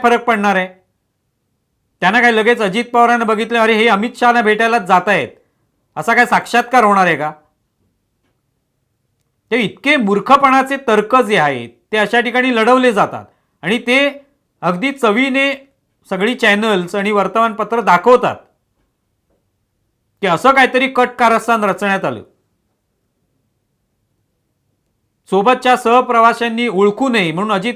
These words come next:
पवारांनी मास्क लावला, टोपी घातली, गॉगल लावला आणि विमानात बसले.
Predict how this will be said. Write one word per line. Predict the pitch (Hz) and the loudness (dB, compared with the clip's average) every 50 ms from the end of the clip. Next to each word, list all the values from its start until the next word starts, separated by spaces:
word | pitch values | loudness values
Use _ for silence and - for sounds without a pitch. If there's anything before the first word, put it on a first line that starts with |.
| 240 - | -4 0
पवारांनी | 226 226 226 226 226 220 233 240 233 - _ _ - | 0 0 0 0 -2 -4 -6 -6 -8 -12 _ _ -4
मास्क | 143 175 233 226 226 - 233 | 0 2 2 2 0 0 0
लावला, | 220 208 208 202 202 196 190 185 180 180 - _ _ _ _ _ _ _ - - | 2 4 4 4 4 4 2 2 0 -4 -12 _ _ _ _ _ _ _ -2 0
टोपी | 190 185 185 254 262 254 | 0 0 0 0 0 2
घातली, | 214 196 196 196 196 190 190 185 | 2 0 0 -2 -4 -4 -4 -2
गॉगल | 185 175 175 175 214 240 | 0 0 0 2 0 0
लावला | 240 220 208 180 165 156 151 139 123 - - _ _ _ _ _ _ _ _ _ _ _ _ _ _ _ _ _ _ _ _ - | 0 2 2 2 2 2 0 -2 -2 -4 -12 _ _ _ _ _ _ _ _ _ _ _ _ _ _ _ _ _ _ _ _ -4
आणि | 170 220 254 | -2 -2 0
विमानात | 240 240 226 247 247 240 240 | 0 0 0 0 2 0 0
बसले. | 202 185 190 170 - 156 127 | -2 -2 -6 -6 -6 -12 -14